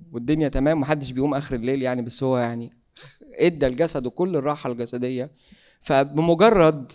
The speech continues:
ما حصلت قدامه فرصة للشهوة فاشتهى، وبعد كده الكورة ابتدت تتدحرج على طول.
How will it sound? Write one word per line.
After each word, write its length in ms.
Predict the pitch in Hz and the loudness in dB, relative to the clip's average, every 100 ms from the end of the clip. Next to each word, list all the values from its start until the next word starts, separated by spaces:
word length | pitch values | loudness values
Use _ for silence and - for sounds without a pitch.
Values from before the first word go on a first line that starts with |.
| - | -10
ما 60 | 139 | -6
حصلت 460 | - 185 160 139 | -2 2 0 0
قدامه 580 | 135 131 156 160 143 131 - _ _ _ _ _ _ _ _ _ _ | -4 -2 0 2 -2 -4 -10 _ _ _ _ _ _ _ _ _ _
فرصة 360 | - 175 151 139 | -2 -2 2 0
للشهوة 500 | 123 - 160 151 135 | 0 -4 -4 -2 -4
فاشتهى، 500 | 135 135 147 120 107 - _ _ _ _ _ _ _ _ _ _ _ - | -4 -4 -4 -4 -8 -20 _ _ _ _ _ _ _ _ _ _ _ -4
وبعد 220 | 123 139 | 0 2
كده 200 | - 170 | 4 4
الكورة 800 | 156 135 127 131 120 110 160 170 | 2 0 -2 -2 -4 -2 4 4
ابتدت 340 | 151 156 139 - | 4 2 0 -2
تتدحرج 460 | 131 135 123 110 | 2 2 2 -2
على 160 | 101 107 | -4 -8
طول. 160 | 113 | -12